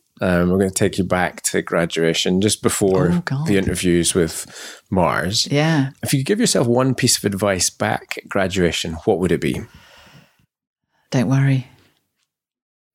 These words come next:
Speaker 2: Be happy.
Speaker 1: <laughs> I re-, really try and avoid bursting into song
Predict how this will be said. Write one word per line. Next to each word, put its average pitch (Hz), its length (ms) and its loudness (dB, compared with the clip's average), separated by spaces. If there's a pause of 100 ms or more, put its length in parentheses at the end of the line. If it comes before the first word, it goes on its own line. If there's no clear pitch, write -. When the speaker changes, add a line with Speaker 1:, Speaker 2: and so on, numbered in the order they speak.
(160)
Speaker 2:
Be - 160 0
happy. 151 560 -8 (160)
Speaker 1:
<laughs> - 180 -8
I - 1080 -2 (120)
re-, 90 160 2 (440)
really 92 280 2 (340)
try 90 160 -2
and 87 80 4
avoid 87 340 2
bursting 87 360 0
into 82 220 -4
song - 260 2